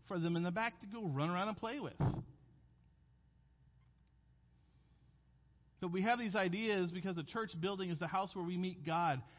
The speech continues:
and we should act a certain way. But think on this for a moment. If your body is a sanctuary, if your body is the temple of the Holy Spirit,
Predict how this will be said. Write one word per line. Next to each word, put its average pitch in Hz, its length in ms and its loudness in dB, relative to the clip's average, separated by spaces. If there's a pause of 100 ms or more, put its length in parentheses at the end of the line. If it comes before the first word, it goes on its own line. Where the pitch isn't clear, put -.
and 147 80 -4
we 160 80 0
should 160 200 -4
act 147 260 -4
a 135 120 -14
certain 135 240 -6
way. 110 240 -6 (1300)
But 131 200 -6 (120)
think 180 140 -4
on 139 140 -2
this 127 120 -6
for 131 100 -8
a 123 40 -6
moment. 113 320 -6 (2250)
If 147 140 -8
your 156 100 0
body 156 380 2
is 131 140 0
a 123 80 -6
sanctuary, 120 680 -6 (580)
if 127 120 -8
your 147 120 -4
body 139 340 -2
is 131 120 -4
the 127 80 -6
temple 131 320 -6
of 113 80 -6
the 113 80 -6
Holy 110 240 -8
Spirit, 120 440 -8